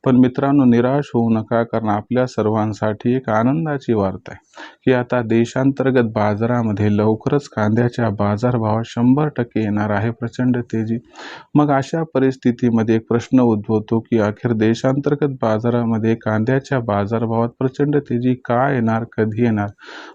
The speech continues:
व या तेजीमध्ये कांद्याचा बाजारभाव कुठून कुठपर्यंत पोहोचणार? चला तर मग याच प्रश्नांची अचूक उत्तरे जाणून सध्या घेऊया. तर बघा मित्रांनो, आता उत्तर भारतामध्ये आपण जर बघितलं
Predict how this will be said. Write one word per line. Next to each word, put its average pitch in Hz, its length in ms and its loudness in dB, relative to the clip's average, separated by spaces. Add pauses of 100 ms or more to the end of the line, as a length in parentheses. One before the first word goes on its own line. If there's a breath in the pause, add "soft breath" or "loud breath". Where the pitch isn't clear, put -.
(100)
व 135 80 4
या 135 220 4
तेजीमध्ये 117 760 0
कांद्याचा 117 540 0
बाजारभाव 117 580 0
कुठून 139 360 0
कुठपर्यंत 123 600 0
पोहोचणार? 101 600 -4
चला 127 300 0
तर 131 180 -6
मग 123 200 0
याच 113 380 -2
प्रश्नांची 107 540 -2
अचूक 104 400 -2
उत्तरे 107 400 -2
जाणून 104 420 -2
सध्या 107 380 -6
घेऊया. 101 360 -8 (1600 loud breath)
तर 143 120 4
बघा 123 360 0
मित्रांनो, 113 540 -2
आता 110 340 0
उत्तर 107 420 0
भारतामध्ये 110 680 -2
आपण 127 380 -2
जर 127 160 2
बघितलं 107 480 0